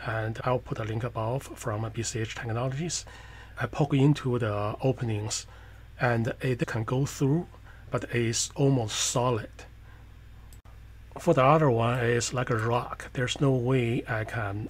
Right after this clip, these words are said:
go through it at all. I have an ultrasonic cleaner. Inside, I put, uh, the D T F, uh, concentrate solution with distilled water. With this solution, you have diluted to use in your printhead.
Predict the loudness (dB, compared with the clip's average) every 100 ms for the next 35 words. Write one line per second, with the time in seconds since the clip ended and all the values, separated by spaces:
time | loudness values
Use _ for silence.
0 | -6 -6 -4 -4 -4 -4 -4 -4 -4 -12
1 | -16 -18 -20 -20 -20 -18 -18 -18 -18 2
2 | 4 6 6 6 4 4 4 4 2 4
3 | 2 2 -2 -2 2 4 2 -2 -16 -18
4 | -4 4 4 6 4 6 2 -2 0 2
5 | 4 2 -4 2 2 4 0 0 -2 -2
6 | 0 -2 0 -2 0 -4 -4 -4 -4 0
7 | -2 0 -2 -2 -4 -6 -4 -2 0 -2
8 | -2 -16 -16 -8 -6 -6 -6 -8 -4 -2
9 | 0 0 0 -2 -12 -18 -20 0 4 4
10 | 6 4 6 6 6 6 4 6 4 2
11 | -2 -4 -4 -2 2 6 6 4 -4 -8
12 | -12 -20 _ _ 0 2 4 4 4 2
13 | 0 0 -2 0 0 -2 -4 -8